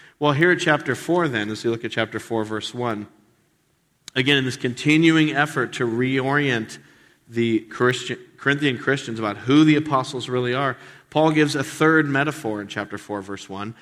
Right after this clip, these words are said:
and it's the metaphor of a household manager. He says, "So then," verse one, "men ought to regard us as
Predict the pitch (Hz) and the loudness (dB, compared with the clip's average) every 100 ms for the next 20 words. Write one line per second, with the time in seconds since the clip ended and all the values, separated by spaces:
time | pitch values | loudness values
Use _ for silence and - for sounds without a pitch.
0 | - - 127 127 127 120 127 143 - 117 | -20 -6 -4 -2 -4 -2 0 0 -2 -4
1 | 110 110 - 117 120 - 117 107 107 123 | -4 -4 -4 -4 -4 -4 -4 -4 -6 -6
2 | 110 90 85 _ _ _ _ _ - 117 | -10 -16 -18 _ _ _ _ _ -8 0
3 | 127 117 - 156 165 151 120 95 - - | 0 2 2 4 4 2 0 -2 -12 -20
4 | - 107 - 117 113 104 - - - 151 | -8 -8 -6 -4 -4 -6 -12 -10 2 4
5 | 160 156 156 143 123 139 143 156 151 147 | 4 2 2 0 0 2 4 4 2 -2
6 | - 143 143 151 - | -2 0 2 -2 -6